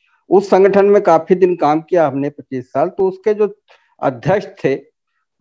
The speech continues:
सेक्रेटरी उत्तर प्रदेश सेक्रेटरी में ज्वाइंट सेक्रेटरी के अफसर थे, तो वो एक बात बताते थे अपनी बात में कि महाराष्ट्र में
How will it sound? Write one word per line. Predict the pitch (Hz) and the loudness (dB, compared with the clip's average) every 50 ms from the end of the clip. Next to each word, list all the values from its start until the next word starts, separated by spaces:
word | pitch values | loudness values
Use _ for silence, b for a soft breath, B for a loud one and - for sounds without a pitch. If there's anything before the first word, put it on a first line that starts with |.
| - | -16
सेक्रेटरी | - - 175 160 160 160 165 156 156 175 180 185 | -8 -6 -6 -6 -2 -4 -4 -2 0 2 2 2
उत्तर | 170 147 - - 190 180 | 0 -2 -4 -4 -4 -2
प्रदेश | 170 170 190 180 | -2 -2 -4 -2
सेक्रेटरी | - 180 156 143 143 156 175 180 175 170 | -2 -6 -8 -6 -4 -4 -4 -4 -4 -6
में | 165 180 190 185 | -6 -6 -4 -4
ज्वाइंट | 156 143 156 160 143 | -6 -6 -6 -6 -10
सेक्रेटरी | 151 139 139 139 131 - 143 143 | -12 -12 -12 -12 -12 -10 -10 -12
के | 127 120 113 _ _ _ _ - 120 | -12 -12 -18 _ _ _ _ -14 -14
अफसर | 113 _ - 120 | -12 _ -12 -12
थे, | - _ _ _ - - _ _ _ _ _ _ _ _ _ _ b b b b b b b b b b b _ _ _ - | -12 _ _ _ -20 -20 _ _ _ _ _ _ _ _ _ _ b b b b b b b b b b b _ _ _ -2
तो | 180 | 0
वो | 170 190 226 247 254 | 2 4 4 4 4
एक | 240 | 2
बात | 180 160 185 202 196 | 2 2 2 2 2
बताते | 180 - - - 180 180 170 - 202 | 2 0 0 2 2 2 2 2 0
थे | 175 - 175 | 2 2 0
अपनी | 156 170 175 175 | 2 4 2 2
बात | 147 131 143 151 156 156 - - 156 | 4 4 4 4 4 2 0 0 2
में | 170 185 196 196 | 2 2 2 4
कि | 208 190 | 2 2
महाराष्ट्र | 180 165 156 143 170 170 160 156 151 147 147 - - 196 196 196 196 | 4 4 2 2 2 0 2 2 0 0 -2 -6 -4 -2 0 0 2
में | 180 151 143 139 135 - | 0 0 -2 -2 -4 -6